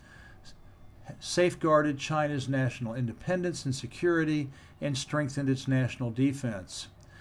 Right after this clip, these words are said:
Major successes have been achieved in economic development. An independent and fairly comprehensive socialist system of industry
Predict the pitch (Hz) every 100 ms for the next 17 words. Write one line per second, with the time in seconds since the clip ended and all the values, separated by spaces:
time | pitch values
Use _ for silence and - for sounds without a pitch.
0 | - - - 131 147 135 147 135 139 -
1 | 175 160 170 143 156 147 147 139 - 170
2 | 170 151 147 156 147 151 147 147 135 139
3 | 135 143 143 117 90 - - - - -
4 | - - - - 135 147 165 160 135 170
5 | 165 165 151 139 135 165 165 151 - 151
6 | 131 143 151 135 143 135 - 180 175 170
7 | 160 - 175 131 156 135 156 180 170 160
8 | 135 160 156 156